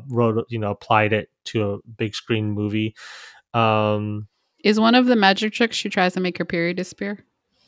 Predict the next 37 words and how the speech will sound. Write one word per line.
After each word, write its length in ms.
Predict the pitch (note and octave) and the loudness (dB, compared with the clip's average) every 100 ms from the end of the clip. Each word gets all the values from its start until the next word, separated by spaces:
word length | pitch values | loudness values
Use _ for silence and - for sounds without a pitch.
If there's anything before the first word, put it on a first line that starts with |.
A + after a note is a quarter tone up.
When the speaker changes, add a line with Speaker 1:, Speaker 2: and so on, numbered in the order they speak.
| _ _ _ _ _ C#3 | _ _ _ _ _ -2
Speaker 2:
Or, 100 | D#3 | 4
like, 60 | |
Speaker 1:
no, 220 | F#3 D#3+ C3 | 6 6 4
Speaker 2:
her 80 | |
Speaker 1:
no, 140 | C3 B2 | 0 0
no. 0 | |
Speaker 2:
trans-, 140 | C#3+ | 0
Speaker 1:
It's 100 | D#3 | 2
not 100 | F#3+ | 2
Speaker 2:
no. 40 | D#3+ | 2
Speaker 1:
that. 140 | D#3+ | 0
It's 160 | D3 - | -2 0
not 240 | D#3+ C#3+ | 2 2
that. 140 | - C#3+ | -2 -6
It's 160 | E3 | -4
more, 800 | D3 F3 F#3 G3 F#3+ F3+ E3+ E3 _ _ _ - | 2 6 8 8 8 8 6 0 _ _ _ -12
it's 80 | D#3+ | -2
Speaker 2:
That's 120 | D#3 | 0
what 80 | D#3+ | 4
I 40 | C#3 | 4
Speaker 1:
more 60 | |
Speaker 2:
would 80 | C3+ | 4
try 220 | - B2 | 2 -2
to 60 | B2 | 2
do. 60 | E3 | 4
Speaker 1:
quirky 360 | - - B2+ | 4 2 -4
stuff. 420 | C3 - B2+ C3 E3+ | -8 -8 -6 -6 0
<laughs> 40 | |
Yeah, 420 | B3 - A#3 A3+ | 0 2 2 4
yeah, 180 | A3 G#3+ | 4 4
yeah. 240 | C4 C4 C4+ | 4 6 6
Speaker 2:
<laughs> 440 | B3 A#3+ A#3+ B3+ | 6 4 0 4
Speaker 1:
And 140 | A3+ | 6
then 120 | A3+ A3 | 6 6
the 80 | |
magic 440 | G#3 G#3+ A#3+ B3 F#3+ | 6 8 6 4 2
isn't 520 | G3 F#3 F3 - - | 2 4 0 -2 -16